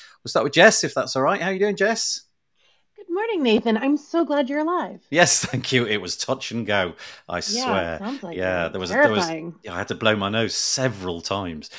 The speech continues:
Speaker 1: <laughs>
Speaker 2: Oh, my God.
Speaker 1: I know, I know. Um, Jess is the Director of Operations at Pressable. She's an iced tea connoisseur and a proud member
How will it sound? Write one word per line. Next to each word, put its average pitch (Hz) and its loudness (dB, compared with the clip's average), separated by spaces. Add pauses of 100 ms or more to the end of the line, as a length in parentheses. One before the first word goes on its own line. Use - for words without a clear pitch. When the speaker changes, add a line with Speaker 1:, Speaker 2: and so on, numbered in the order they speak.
(140)
Speaker 1:
<laughs> 160 0 (280)
Speaker 2:
Oh, 294 8
my 180 6
God. 214 2
Speaker 1:
I 180 10
know, 143 6
I 117 2
know. 120 -4 (300)
Um, 139 6 (340)
Jess 185 6
is 160 0
the 165 -2
Director 151 0
of 135 0
Operations 127 -2
at - -8
Pressable. 139 -4
She's 110 -8
an 120 -6
iced - -4
tea 165 -6
connoisseur 127 -2
and 92 -6
a 98 -8
proud 107 -4
member 98 -6